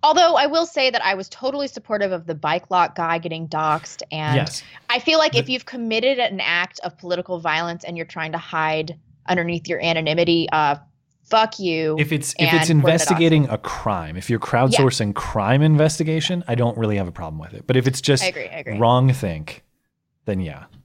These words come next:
Speaker 2: doxing is
Speaker 1: Um,
Speaker 2: not cool.
Speaker 1: Then we have David Henry Posadas gave us twelve dollars. Thank you very much. I love blonde. Heyo. Thank you.
Speaker 2: <laughs>
Speaker 1: Um, we just have a few more for right now.
Speaker 2: Okay.
Speaker 1: Devil's Envy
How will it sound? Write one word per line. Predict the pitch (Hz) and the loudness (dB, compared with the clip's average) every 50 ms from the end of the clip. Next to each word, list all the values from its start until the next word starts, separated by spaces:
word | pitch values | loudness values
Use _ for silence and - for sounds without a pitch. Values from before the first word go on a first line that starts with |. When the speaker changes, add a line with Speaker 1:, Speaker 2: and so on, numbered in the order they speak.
| _ _ _ _ _ _ - _ - | _ _ _ _ _ _ -20 _ -6
Speaker 2:
doxing | 117 - 208 220 214 214 214 208 | -2 0 2 2 2 2 0 0
is | 208 202 | -2 -4
Speaker 1:
Um, | 196 | -6
Speaker 2:
not | 190 - | -8 -12
cool. | - - - - _ _ - _ _ _ _ - | -16 -18 -18 -18 _ _ -20 _ _ _ _ -6
Speaker 1:
Then | 233 214 | -2 2
we | 233 233 | 2 2
have | 226 214 - | 2 2 2
David | 240 220 226 226 226 | 0 2 2 0 -2
Henry | 208 196 226 220 208 214 214 220 | -6 -8 -10 -10 -8 -6 -8 -8
Posadas | - - 208 - - 202 196 214 226 226 220 | -8 -10 -12 -4 0 0 2 2 2 0 -2
gave | - 202 190 | -4 -6 -6
us | 190 190 | -6 -10
twelve | - - - 247 269 | -6 -2 -2 0 2
dollars. | 277 208 190 190 196 | 2 0 0 0 -2
Thank | - 196 190 | -6 -10 -10
you | 196 | -8
very | 190 190 185 | -8 -8 -8
much. | 185 190 196 - - | -6 -8 -8 -8 -2
I | - 247 277 | -2 0 2
love | 285 285 285 254 | 2 2 2 2
blonde. | - 269 262 262 262 226 208 | 4 4 4 4 4 2 0
Heyo. | 196 - 330 330 320 294 277 277 285 285 277 277 277 277 285 277 269 262 269 | -2 2 4 4 6 6 6 6 6 6 6 6 4 4 2 2 2 2 0
Thank | - 269 277 277 269 | 2 0 -2 0 2
you. | 254 247 247 247 247 247 247 254 - - | 2 2 2 2 2 2 2 0 -2 -10
Speaker 2:
<laughs> | - - - - - - - - - - - | -12 -12 -12 -16 -18 -20 -20 -20 -12 -4 0
Speaker 1:
Um, | 214 214 220 220 220 226 220 | 2 2 2 2 2 2 0
we | 226 | -2
just | 220 | -2
have | 240 208 | -2 -4
a | 196 190 | -6 -6
few | - - 311 320 | -6 -4 -4 -2
more | 294 285 277 269 | 0 0 0 0
for | 262 269 269 | 0 0 0
right | 254 247 240 226 226 | 0 2 2 2 0
now. | 233 226 226 220 220 226 220 220 220 | 0 0 2 2 2 2 4 2 2
Speaker 2:
Okay. | 226 208 | 2 2
Speaker 1:
Devil's | 214 240 240 240 247 226 - | 0 0 2 2 0 -2 -2
Envy | 214 226 226 220 226 - | -4 -4 -4 -4 -8 -8